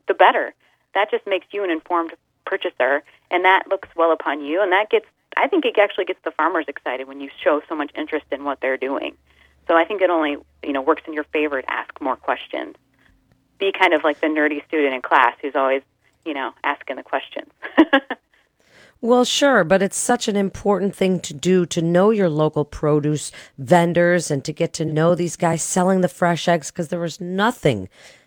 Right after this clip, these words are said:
Speaker 2: nothing that tastes better than fresh eggs compared to the ones that you get at Jewel in just the last thirty seconds or minute.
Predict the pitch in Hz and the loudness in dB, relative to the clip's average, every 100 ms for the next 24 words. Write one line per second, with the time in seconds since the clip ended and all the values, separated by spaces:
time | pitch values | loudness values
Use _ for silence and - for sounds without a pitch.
0 | _ - 208 277 277 147 120 - 127 - | _ -4 2 2 4 0 0 -2 -2 -2
1 | - 135 135 135 - 151 147 139 123 120 | -2 0 2 0 2 2 2 0 -2 -4
2 | - 143 180 180 147 131 143 180 147 - | -6 -2 2 2 2 0 4 4 2 -4
3 | - 135 160 151 - 165 160 147 - - | -8 -2 0 0 0 2 4 2 -4 -20
4 | _ 190 190 - 262 - 202 196 - - | _ 0 2 4 0 0 2 2 2 0
5 | 208 202 - 190 180 180 170 151 135 147 | 0 0 0 2 2 0 0 0 0 2
6 | 185 220 226 220 | 4 4 4 2